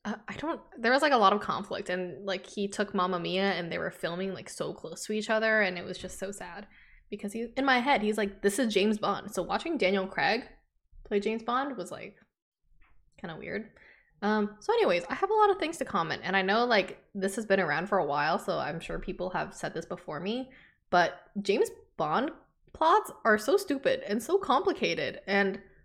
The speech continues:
like, he's literally a killer with no remorse. He uses women. He does not care for himself, or he does not care for literally anyone except for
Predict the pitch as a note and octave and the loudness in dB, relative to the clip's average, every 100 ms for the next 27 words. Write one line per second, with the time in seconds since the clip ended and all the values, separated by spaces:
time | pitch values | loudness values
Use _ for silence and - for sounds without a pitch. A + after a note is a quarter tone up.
0 | _ _ _ A3+ G3+ G3 - _ _ _ | _ _ _ 0 0 -2 -16 _ _ _
1 | _ C#4 B3+ A#3 C#4+ F4 F4 - A3+ A3+ | _ -2 2 4 6 6 2 0 -2 -2
2 | - G3+ A3+ D4+ C4+ C4 G3+ G3+ A3+ G#3 | -2 2 4 4 2 0 2 4 4 4
3 | E3 A3 E4 - - - A#3 G#3+ F3+ F3 | 4 4 4 -4 -12 -4 -2 0 0 0
4 | A#3 D4+ C#4+ G3+ G#3 E3 F#3+ B3 - - | 0 2 4 6 6 4 2 -2 -8 -6
5 | G#3 A3+ B3 E4 G4 - C#4 D4 C4+ A3+ | -2 2 2 2 0 -2 -2 2 0 2
6 | G#3 G3 E3 F3 B3+ - G#3+ G#3+ A#3 - | 0 0 2 4 2 0 0 2 0 0
7 | G#4+ E4+ D4+ - - A#3 A3+ D4+ F#4 G4 | -2 -2 -2 -4 -6 0 2 4 2 2
8 | G#3+ B3+ F3+ E3+ D#3+ G3 - G#3+ A3 G#3+ | 0 -2 -2 -4 -4 -6 -2 -2 0 2
9 | G3 F3+ F#3 | 4 4 2